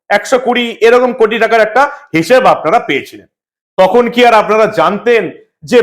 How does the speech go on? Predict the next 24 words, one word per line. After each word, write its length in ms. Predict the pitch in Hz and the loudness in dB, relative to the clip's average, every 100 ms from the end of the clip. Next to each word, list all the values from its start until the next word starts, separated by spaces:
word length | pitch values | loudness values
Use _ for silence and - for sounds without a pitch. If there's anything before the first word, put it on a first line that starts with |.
| - | 4
পার্থ 260 | 175 185 254 240 | 2 2 -2 0
চট্টোপাধ্যায়, 680 | 247 - 240 240 - 240 220 | 0 0 0 0 2 2 2
অর্পিতা 360 | 226 226 233 247 233 | 2 -4 -2 -2 0
মুখোপাধ্যায় 600 | 226 233 240 214 240 214 | -2 0 0 2 2 4
এরাও 240 | 240 285 285 | 4 4 2
হচ্ছে 320 | 254 262 247 226 220 226 _ _ | 0 -2 -4 -2 -2 -6 _ _
চুনোপুটি? 600 | 240 226 226 185 208 151 - _ _ _ _ _ _ _ _ _ _ _ - | -6 0 -2 -2 -6 -6 -10 _ _ _ _ _ _ _ _ _ _ _ -2
ঠিক 120 | 233 202 | -2 2
যেমন 240 | 247 247 240 214 | 2 2 0 -2
কুন্তল 400 | 226 233 247 240 190 | -4 0 0 0 2
ঘোষ, 180 | 233 233 - | 2 2 0
শান্তনু 400 | 220 220 233 233 226 | -2 -2 -2 0 0
বন্দ্যোপাধ্যায়, 640 | 226 226 226 226 220 214 - | 0 0 0 2 2 0 -2
যুব 120 | 202 220 | -2 -2
তৃণমূলের 420 | 220 214 214 214 175 | -2 -4 0 0 -2
নেতারা 320 | 190 226 220 220 - _ | -2 2 2 0 -6 _
চুনোপুটি 500 | 226 233 240 240 247 240 | -6 0 0 0 -4 -6
ছিল, 120 | 247 240 247 _ _ _ | -4 -4 -4 _ _ _
এরা 200 | 160 202 220 202 | 0 4 4 4
আরো 120 | 233 233 | 2 0
চুনোপুটি। 440 | 202 170 127 - _ _ _ _ | -4 -4 -6 -14 _ _ _ _
কারণ 400 | 151 247 226 180 214 220 _ _ 127 | 0 2 2 0 -4 -10 _ _ -2
রাঘব 340 | 160 302 262 254 180 | 0 2 2 0 0
বোয়ালদের 460 | 254 262 254 254 | 2 2 2 0